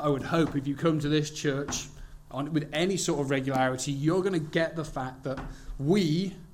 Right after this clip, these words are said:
are absolutely about Jesus. And we're absolutely about the,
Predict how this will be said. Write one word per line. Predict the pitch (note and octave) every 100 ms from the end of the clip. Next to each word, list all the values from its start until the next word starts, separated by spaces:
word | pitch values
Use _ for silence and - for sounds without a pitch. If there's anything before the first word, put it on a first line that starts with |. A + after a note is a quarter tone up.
| - - - - - - - - - - -
are | D3 C#3 C#3 - -
absolutely | F3 F#3+ - - E3 D#3 D#3 D3+ C3+
about | C3 C3+ -
Jesus. | G#2+ F#2+ - - - - - - - - - - - - - - - - -
And | D#3+
we're | F#3 G3
absolutely | F3 F#3+ F3+ F3+ E3
about | D3+ - D#3+ D3+ -
the, | D3